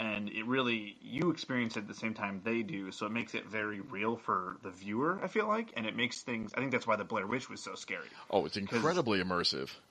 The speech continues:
Speaker 2: I mean, that's why games
Speaker 1: Yeah.
Speaker 2: do it all the time. That's why, you know, the,
Speaker 1: Mm-hmm.
Speaker 2: that whole first-person shooter is a, you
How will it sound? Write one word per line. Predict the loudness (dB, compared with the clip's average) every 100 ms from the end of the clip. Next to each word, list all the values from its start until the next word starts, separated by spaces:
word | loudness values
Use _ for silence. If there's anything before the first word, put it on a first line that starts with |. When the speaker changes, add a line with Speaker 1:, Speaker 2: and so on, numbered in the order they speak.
| _ 4
Speaker 2:
I |
mean, | 8
that's | 10 8 8
why | 6
games | 8 8
Speaker 1:
Yeah. | 8 4
Speaker 2:
do | 0
it | 2
all | 2
the | 2
time. | 2 2 -2 -8 2
That's | 2 4
why, | 4 6 4
you | 2
know, | 0
the, | 4 4
Speaker 1:
Mm-hmm. | 4 4
Speaker 2:
that | 6
whole | 8 6
first-person | 4 0 0 0 0 2 0
shooter | 0 0 2 2 2 -4 -20 -8
is | 2 4 6
a, | 4
you | 4 -2